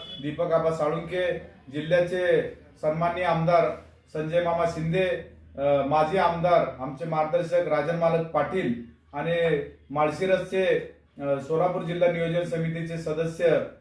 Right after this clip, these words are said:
अ, सुरेश आबा पालवे आणि राष्ट्रवादी पक्षाचे सर्व या ठिकाणी स्थानिक पदाधिकारी असतील आणि सर्व, अ, पदाधिकारी त्या ठिकाणी त्या कार्यक्रमाला उपस्थित होते. मला मनस्वी,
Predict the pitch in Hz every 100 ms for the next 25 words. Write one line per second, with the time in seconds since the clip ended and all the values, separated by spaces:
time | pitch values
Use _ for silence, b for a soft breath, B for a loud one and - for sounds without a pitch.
0 | _ - 131 131 123 151 175 175 170 170
1 | 165 151 165 170 131 - 143 156 - 156
2 | - 190 196 190 170 190 190 185 202 208
3 | 190 170 170 165 170 175 175 - 151 175
4 | 175 170 165 165 170 165 - - 175 175
5 | 170 165 175 175 165 - B B - 139
6 | 135 151 156 170 165 170 165 165 160 160
7 | 160 156 151 147 151 156 151 123 165 170
8 | 170 170 156 131 139 156 165 156 175 -
9 | 196 196 -